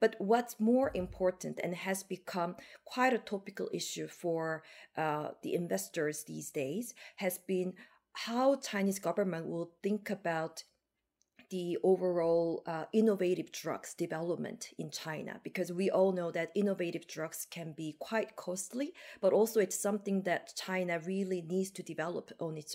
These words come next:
own, 'cause otherwise its dependence on other countries will only grow as more and more people will become aging. So it's quite interesting to note that how, uh, this year's national,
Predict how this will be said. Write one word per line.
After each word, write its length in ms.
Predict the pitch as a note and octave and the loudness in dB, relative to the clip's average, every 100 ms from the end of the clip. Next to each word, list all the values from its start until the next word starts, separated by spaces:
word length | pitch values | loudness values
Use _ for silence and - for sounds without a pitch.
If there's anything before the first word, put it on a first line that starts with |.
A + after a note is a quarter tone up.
| - | -4
own, 260 | F3 D3+ | -2 -2
'cause 200 | - E3 F3+ | -6 -8 -6
otherwise 560 | F3+ G3+ G#3+ A3+ A#3 | -2 0 2 2 0
its 200 | F3 - | -6 -8
dependence 760 | - E3 - F3 F3 D3 D3+ - | -8 -8 -6 -6 -6 -6 -8 -10
on 260 | E3 D#3+ D#3+ - - - | -8 -6 -8 -12 -18 -4
other 200 | F3+ F3 | 0 0
countries 640 | F3 F#3 F#3+ - D#3 - | 0 -4 -4 -6 -8 -8
will 340 | D#3+ D#3+ D#3+ - | -4 -4 -4 0
only 300 | F3+ G3 F#3+ | 2 4 4
grow 420 | F#3+ D3+ C3 A2+ - | 0 -2 -2 -4 0
as 340 | E3+ D#3 D#3 D#3 | 2 2 0 -4
more 280 | F3+ G3+ | 0 0
and 200 | - E3 | 0 -4
more 320 | E3 D#3+ D#3+ E3 | -6 -6 -8 -8
people 380 | - E3+ E3 | -8 -8 -6
will 160 | D#3 D3+ | -6 -6
become 460 | D#3 D3+ - D3+ - - - - | -8 -10 -10 -10 -14 -20 -8 -2
aging. 480 | D#3+ D#3+ - A3+ B3 | -2 -2 -8 -10 -10
So 300 | - G3 F#3+ G3 - - - | 0 4 4 0 -16 -10 -6
it's 160 | A#3+ | -6
quite 280 | - D4 D4 | -2 0 2
interesting 880 | A#3+ A#3 - G#3 - - D#3+ E3 - | 2 0 0 -4 -4 -6 -6 -6 -10
to 160 | - G3 | -8 -6
note 460 | F3+ F3+ F3 F3+ - | -2 -2 -2 -4 -6
that 320 | E3+ E3+ - - - - - | -4 -4 -6 -18 -20 -20 -10
how, 400 | A3 G#3+ G#3+ G#3+ - | -2 2 4 4 2
uh, 180 | F3+ F3 | 0 2
this 340 | A#3+ A#3+ - | 0 0 -2
year's 540 | F#3 F3 F3 F#3 - F3 | 2 4 4 2 -4 -4
national, 760 | F3+ F3+ - F#3+ F#3+ F3 E3+ | -2 0 0 0 2 0 -6